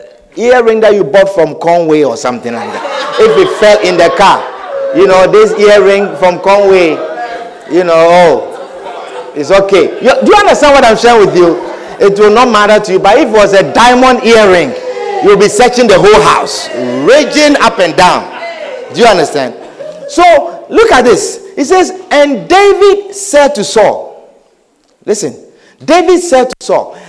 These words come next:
"Let no man's heart fail because of him." This is about Goliath. When David came to the battlefield and he wanted to fight with Goliath.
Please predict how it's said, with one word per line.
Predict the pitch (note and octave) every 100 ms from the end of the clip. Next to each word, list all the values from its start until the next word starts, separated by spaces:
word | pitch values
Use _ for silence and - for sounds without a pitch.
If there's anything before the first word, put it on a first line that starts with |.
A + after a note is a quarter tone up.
| D#3
"Let | - G3 F4+ E4+ A3+
no | C#4+ E4 D4+
man's | C#4+ C#4 C#4
heart | - A#3+ B3 B3+ -
fail | - - A#3 D#3 - - - - _ _ _
because | C#3+ F#3 G3 G#3 A3 -
of | D3+
him." | C3 D3+ - - -
This | D#4 D4
is | A3+ -
about | D#3+ D#3+ D3 A#2
Goliath. | D#3 E3+ D#3+ C3+ - - _ C3+
When | G3+ G#3+ G#3+ D3+
David | G3 F#3+ G#3 G3+
came | G3 G3 G3
to |
the | E3
battlefield | G3 F#3+ F#3+ G3+ - F3+ F#3 F#3 - -
and | F3 E3
he | E3
wanted | E3 F3+ F3+
to | F3 C#3+ A2+ - _ _
fight | - F#3 F#3 E3
with | C#3+
Goliath. | C#3+ C#3 C#3+ G#2+